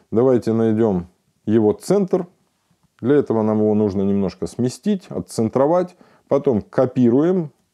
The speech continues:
и реверсируем. Меняем скорость на минус сто. Соответственно, у нас получится переход, выход и уход.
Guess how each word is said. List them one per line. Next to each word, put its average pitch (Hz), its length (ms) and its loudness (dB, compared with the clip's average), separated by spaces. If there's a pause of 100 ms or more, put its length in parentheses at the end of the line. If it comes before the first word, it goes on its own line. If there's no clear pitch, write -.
и 180 340 -4
реверсируем. 113 920 0 (260)
Меняем 113 380 0
скорость 165 480 -2
на 123 240 -6 (2000)
минус 139 380 0
сто. - 420 -8 (1120)
Соответственно, 110 680 0
у 104 60 2
нас 98 180 -2
получится 87 720 -6 (440)
переход, 107 540 -2 (1120)
выход 185 560 0 (2750)
и 160 100 -2
уход. 113 460 0